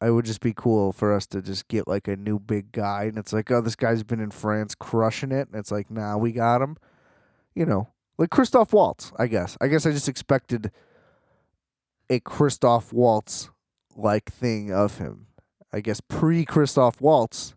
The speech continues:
you know, but it's just like, "Oh, well, he just won the fucking Oscar. Who cares if he's the first French guy?" You know what I mean? Like, Bong Joon-ho is gonna be a staple going forward. So, again, this, it, there's a,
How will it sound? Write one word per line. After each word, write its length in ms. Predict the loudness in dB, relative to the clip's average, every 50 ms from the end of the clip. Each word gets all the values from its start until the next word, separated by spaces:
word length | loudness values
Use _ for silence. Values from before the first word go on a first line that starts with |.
| _ -12
you 200 | -6 -4 -2 0
know, 280 | 0 0 -2 -2 -6 _ _ _ _ _ _ _ _ _ _ _ _ 0
but 160 | 2 2 2
it's 100 | 2 0
just 160 | 0 -2 0 2
like, 200 | 2 2 2 2
"Oh, 200 | 4 4 6 6
well, 100 | 4 2
he 80 | 0
just 140 | -2 -2 -2
won 140 | -2 -2 -2
the 40 | 0
fucking 300 | 0 0 0 0 0 0
Oscar. 380 | 0 0 0 -4 -8 -10 -8
Who 100 | -8 -6
cares 320 | -2 0 0 2 2 0 -2
if 120 | -4 -6
he's 120 | -6 -6
the 100 | -8 -8
first 220 | -6 -6 -6 -8 -8
French 260 | -10 -12 -12 -14 -14
guy?" 300 | -14 -14 -12 -12 -14 -12 -4
You 80 | -2 0
know 60 | 0
what 60 | 0
I 40 | 0
mean? 220 | 0 -2 -2 -2
Like, 220 | 0 -2 -2 0 2
Bong 260 | 2 2 2 2 0
Joon-ho 580 | -2 -2 0 2 4 4 4 4 4 2 0 _ _ _ _ _ _ _ _ _ _ _ _ _ _ _ _ -4
is 180 | -2 -2 -2
gonna 240 | -2 -4 -2 -2 -2
be 160 | -2 0 0
a 60 | 0
staple 480 | -2 -2 -2 -2 -2 -2 0 -2 -2 -2
going 320 | -2 -2 -4 -4 -6 -6
forward. 560 | 0 2 2 4 4 2 0 -2 -8 -12 -16 _ _ _ _
So, 380 | -6 -2 0 0 2 0 -2 -4 -8 -20 -20 -20 -20 _ -8 -6
again, 320 | -2 0 2 2 2 2
this, 180 | 0 -2 -2 -2
it, 220 | -2 -2 -2 0
there's 240 | 2 2 2 2 2
a, 60 | 0